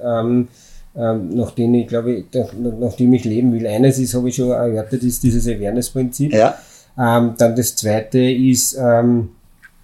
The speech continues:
Speaker 1: äh, dieses Develop Your People. Ähm, und das muss man so verstehen, dass du, ähm, nicht jetzt irgendwie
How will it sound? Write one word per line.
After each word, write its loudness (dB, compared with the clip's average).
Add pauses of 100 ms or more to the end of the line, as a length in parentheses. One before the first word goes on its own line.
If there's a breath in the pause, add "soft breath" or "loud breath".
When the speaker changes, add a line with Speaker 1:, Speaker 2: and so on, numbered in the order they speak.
(260)
Speaker 1:
äh, 4 (100)
dieses 2
Develop 2
Your 0
People. 2 (400 loud breath)
Ähm, 4
und 0
das -2
muss 2
man 4
so -2
verstehen, 2
dass 0
du, 2 (400 loud breath)
ähm, 0
nicht 0
jetzt -2
irgendwie -2